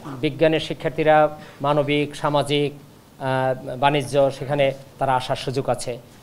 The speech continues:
এই শিক্ষার্থীদেরও বিজ্ঞানে যাওয়ার সুযোগ আছে। আহ, ফলে সেই অপশনগুলো সব সমন্বিত করেই, আহ, যাতে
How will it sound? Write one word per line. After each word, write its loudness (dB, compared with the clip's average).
এই 2
শিক্ষার্থীদেরও 0
বিজ্ঞানে 0
যাওয়ার 4
সুযোগ -8
আছে। -8
আহ, 0
ফলে 6
সেই 2
অপশনগুলো 0
সব 0
সমন্বিত -4
করেই, -2
আহ, -6
যাতে -2